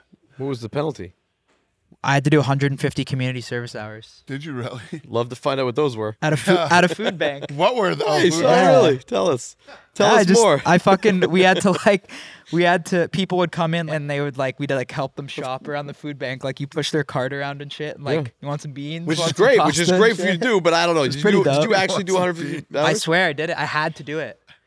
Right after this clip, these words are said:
Speaker 2: 'Cause you have to go to a registered pl-, I tried to finesse. I'm not gonna
Speaker 1: Yeah,
Speaker 2: lie.
Speaker 1: of
Speaker 2: I,
Speaker 1: course.
Speaker 2: I, I tried to finesse it, but you <laughs> had to get it, you had to get it approved by, uh, by the people. So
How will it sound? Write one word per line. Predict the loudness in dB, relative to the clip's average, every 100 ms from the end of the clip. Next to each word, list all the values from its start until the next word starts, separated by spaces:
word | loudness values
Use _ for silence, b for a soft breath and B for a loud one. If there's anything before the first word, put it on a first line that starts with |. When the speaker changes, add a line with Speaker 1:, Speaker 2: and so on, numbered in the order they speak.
| _
Speaker 2:
'Cause | -6 2
you |
have | 4 4
to | 2
go | 4
to | 4
a | 2
registered | 2 2 2 0 0 -2 -4
pl-, | -12 -8
I | -4
tried | -2 0
to | -2
finesse. | -4 -6 -8
I'm | -12
not | -12
gonna | -8 -2
Speaker 1:
Yeah, | -2
Speaker 2:
lie. |
Speaker 1:
of | -2
Speaker 2:
I, | -2
Speaker 1:
course. | 0 2
Speaker 2:
I, | 2
I | 4
tried | 4
to | 2
finesse | 0 -2 0 -2
it, | 0
but | 0 0 B B
you | 0 0
<laughs> |
had | 2 0 2
to | 2
get | 4 2 2
it, | -4 -4 -2
you | 2
had | 4 4
to | 4
get | 4
it | 4
approved | 2 2 4 4 4 2
by, | 4 4 2
uh, | 2 0 -4 _
by | 2 4
the | 2 -2
people. | -4 -2 -2 -4 _ B B B -20 B
So | -4 -2 -2